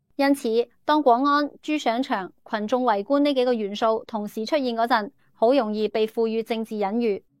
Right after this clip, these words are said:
尤其喺目前社會情緒壓抑嘅背景下，任何具有畫虎空間嘅符號都可能被迅速洗版。無獨有偶，江蘇男子製作龍袍加豬頭嘅模型，並且用弓箭將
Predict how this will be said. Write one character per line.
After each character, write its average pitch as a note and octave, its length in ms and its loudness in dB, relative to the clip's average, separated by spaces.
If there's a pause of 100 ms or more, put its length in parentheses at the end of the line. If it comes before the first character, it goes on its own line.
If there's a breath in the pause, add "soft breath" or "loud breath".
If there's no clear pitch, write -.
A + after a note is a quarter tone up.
(760)
尤 A#3+ 220 4
其 C4 80 -2
喺 B3 240 0
目 D4 180 -2
前 G#3+ 220 -10
社 A#3 200 0
會 C4+ 140 0
情 A#3 220 -8
緒 A3 220 -6
壓 B3+ 120 -2
抑 C4 100 -4
嘅 B3+ 140 -2
背 A3+ 160 -2
景 A3 200 -8
下， G#3 260 -6 (320 soft breath)
任 C#4 200 2
何 A3+ 160 2
具 B3 160 2
有 B3+ 120 2
畫 B3+ 220 2
虎 B3 200 -4
空 D4+ 180 0
間 D4+ 160 0
嘅 C4 120 -2
符 G3 180 -8
號 G3+ 240 -2
都 D4+ 160 0
可 C4+ 160 0
能 A#3 160 -4
被 G3+ 120 -4
迅 A3+ 220 -6
速 C#4 120 -6
洗 G#3 200 -6
版。 G3+ 320 -6 (640)
無 B3+ 180 2
獨 B3+ 120 2
有 A3+ 140 2 (180)
偶， A3 260 -2 (180)
江 E4+ 180 2
蘇 F4+ 200 0
男 G3+ 240 -2
子 G#3+ 100 -8
製 B3 320 -2
作 B3+ 120 0
龍 G3+ 220 -4
袍 G3 240 -4
加 D4 200 2
豬 D#4 200 -8
頭 C4 160 -4
嘅 G#3 100 -8
模 F#3+ 220 -8
型， F#3+ 260 -10 (160)
並 C4 180 -2
且 C4+ 180 -2
用 C4 180 -4
弓 D4+ 220 0
箭 A#3+ 260 -4
將 D4+ 160 0